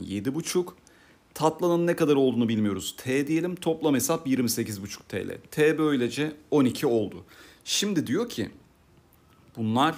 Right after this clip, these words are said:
kaç bardak çay daha yani yirmi sekiz buçuk hesap ödediler. Bir buçuk x kadar daha çay içecekler.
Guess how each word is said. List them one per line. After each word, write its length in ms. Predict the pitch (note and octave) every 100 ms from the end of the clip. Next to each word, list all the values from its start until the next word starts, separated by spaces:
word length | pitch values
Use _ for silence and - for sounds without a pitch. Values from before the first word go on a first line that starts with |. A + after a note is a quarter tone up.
| - - _ _ _ -
kaç 400 | - E3+ - -
bardak 420 | D3 C#3 D3 -
çay 380 | - C3 B2 A2
daha 260 | G2+ F#2+
yani 380 | E2 G#2+ A#2 A#2+
yirmi 320 | E3 A#2+ A#2
sekiz 360 | A#2 C3 C3 C#3+
buçuk 280 | B2+ B2+ A2+
hesap 320 | A2 - D3
ödediler. 580 | F3+ F3 F3 F3+ F#3+ F#3+ - - - - -
Bir 380 | G#2 G#2+ F#3 G#3
buçuk 460 | E3+ D#3+ C3 - -
x 240 | D#3+ -
kadar 440 | - C3+ B2 A#2 G#2
daha 220 | F#2 F2+
çay 260 | - A#2
içecekler. 680 | C#3+ D#3 D#3+ F3+ F3+ F#3+ G3+